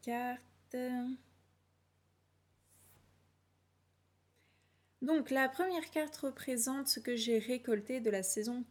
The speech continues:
passée. Pour ma part, du coup, j'ai tiré la carte appartenance. Cela veut dire dans mon cas que je dois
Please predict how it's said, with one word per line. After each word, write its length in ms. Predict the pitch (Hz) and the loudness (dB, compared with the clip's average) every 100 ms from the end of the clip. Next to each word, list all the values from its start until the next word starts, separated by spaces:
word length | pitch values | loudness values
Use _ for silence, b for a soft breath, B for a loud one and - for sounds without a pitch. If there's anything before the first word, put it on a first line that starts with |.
| - | -2
passée. 420 | 202 202 - - - B B B B _ | 0 2 0 -4 -16 B B B B _
Pour 120 | 285 277 | 0 2
ma 160 | 247 | 2
part, 360 | 226 262 269 262 | 0 0 -2 -2
du 120 | 240 | -6
coup, 220 | 226 269 | -4 -4
j'ai 180 | 262 247 | -2 -2
tiré 280 | 220 226 214 | -2 0 2
la 120 | 208 | 2
carte 460 | 202 240 247 - - - _ | 0 -2 -2 -6 -16 -20 _
appartenance. 1040 | 269 277 233 - 190 175 185 214 - - - - _ - | -2 0 -4 -4 -2 -2 -2 -2 -2 -2 -4 -12 _ -4
Cela 340 | - 285 330 | 2 4 2
veut 120 | 269 | 2
dire 180 | 226 285 | 0 0
dans 120 | 254 | 0
mon 220 | 208 196 196 - | 2 0 -2 -2
cas 220 | 262 294 | -2 0
que 140 | 294 | -2
je 160 | 240 233 | -4 -2
dois 280 | 220 226 | 0 0